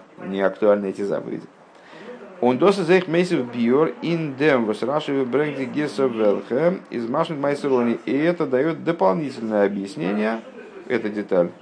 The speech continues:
которую мы сейчас рассмотрели, дает дополнительное объяснение тому, что Раши не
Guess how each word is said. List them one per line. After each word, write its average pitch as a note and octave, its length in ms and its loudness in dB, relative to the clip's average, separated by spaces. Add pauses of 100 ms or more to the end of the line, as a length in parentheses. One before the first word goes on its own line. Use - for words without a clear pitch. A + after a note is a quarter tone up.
(280)
которую F2+ 260 -4
мы F#2 80 -4
сейчас F2 260 -6
рассмотрели, G#2 640 -2 (320)
дает C3+ 320 6
дополнительное B2+ 560 2
объяснение E3 460 0
тому, C3+ 260 0
что B2+ 160 0
Раши D3 320 2
не C3 420 -4